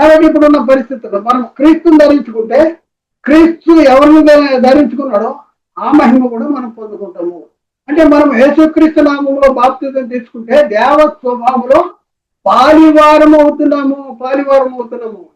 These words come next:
యేసుక్రీస్తు నామంలో బాప్తిజం తీసుకుంటేనే దేవుని పోలికలో సృజించబడిన నవీన స్వభావాన్ని ధరించుకుంటాము.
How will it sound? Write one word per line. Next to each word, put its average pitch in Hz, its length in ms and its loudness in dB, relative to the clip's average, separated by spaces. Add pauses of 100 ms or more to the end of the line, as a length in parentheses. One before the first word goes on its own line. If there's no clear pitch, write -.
యేసుక్రీస్తు 294 680 -2
నామంలో 277 560 -6
బాప్తిజం 269 560 -4
తీసుకుంటేనే 262 920 -4 (640)
దేవుని 311 560 4
పోలికలో 285 560 0
సృజించబడిన 285 920 -2
నవీన 277 320 -2
స్వభావాన్ని 254 800 -2
ధరించుకుంటాము. 311 1000 2